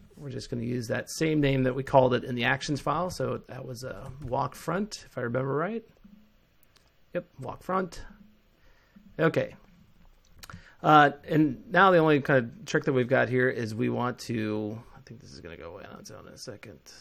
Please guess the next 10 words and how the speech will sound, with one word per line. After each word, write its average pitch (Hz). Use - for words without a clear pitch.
Oh, 120
yeah. -
Well, 143
it 127
wanted 131
me 117
to 107
kind 113
of 101
ex-, -